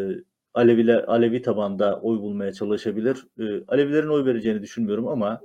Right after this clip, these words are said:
e, Erdoğan'ın politik amaçlar için cemevini ziyaret etmesi, eline Kur'an alıp sallaması, e, gibi örnekleri yoğun bir şekilde seçim döneminde göreceğiz demektir.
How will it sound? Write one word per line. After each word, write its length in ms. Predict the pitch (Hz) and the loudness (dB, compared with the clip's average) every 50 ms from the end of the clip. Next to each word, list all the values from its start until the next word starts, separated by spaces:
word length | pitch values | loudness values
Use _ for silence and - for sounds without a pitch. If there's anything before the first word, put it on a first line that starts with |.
| - - | -12 -8
e, 80 | 104 | -6
Erdoğan'ın 540 | 101 95 - 113 120 117 113 107 104 113 113 | -6 -4 0 0 0 0 0 -2 -2 -4 -4
politik 360 | - - 107 - - 135 - | -6 -8 -10 -8 -8 -6 -4
amaçlar 360 | 113 107 104 98 - - 104 | -2 -2 -2 -2 -2 -4 -4
için 200 | 98 - - 104 | -4 -6 -8 -8
cemevini 380 | 95 110 110 110 104 101 98 95 | -6 -4 -2 -2 -2 -4 -4 -4
ziyaret 360 | 95 104 104 110 110 - - | -2 -2 -2 -2 -2 -4 -6
etmesi, 420 | 123 - _ 95 92 - - 113 104 | -12 -12 _ -12 -12 -6 -2 -2 -2
eline 240 | 107 107 104 101 | -2 -2 -4 -8
Kur'an 240 | - _ - 107 101 | -8 _ -6 -6 -4
alıp 200 | 98 95 98 95 | -4 -6 -6 -6
sallaması, 680 | - 104 101 101 101 95 92 87 - - 117 120 123 - _ _ _ _ _ _ _ _ 120 | -4 -4 -4 -2 -2 -4 -6 -6 -6 -4 -2 -2 -2 -4 _ _ _ _ _ _ _ _ -8
e, 180 | 113 107 104 101 | -4 -4 -4 -4
gibi 540 | 95 95 127 123 95 104 104 117 135 - - _ _ - | -4 -2 -2 -2 -2 0 0 0 -2 -2 -6 _ _ 0
örnekleri 680 | - 123 117 110 104 92 - - 92 98 117 120 117 | 4 4 4 4 2 -2 -4 -4 -2 0 2 2 4
yoğun 240 | 117 113 113 104 95 | 2 2 2 0 -2
bir 60 | 87 | -6
şekilde 360 | 95 87 - 90 104 110 117 | -8 -10 -10 -6 -4 -2 -2
seçim 300 | - - 98 95 98 95 | -2 -6 -10 -12 -8 -6
döneminde 280 | 95 90 87 92 113 113 | -6 -6 -4 -4 -4 -4
göreceğiz 580 | 110 98 90 92 - 98 98 113 - - _ | -4 -6 -8 -6 -4 -4 -4 -4 -6 -8 _
demektir. 440 | 104 98 95 95 95 - - - | -6 -6 -4 -6 -8 -10 -14 -18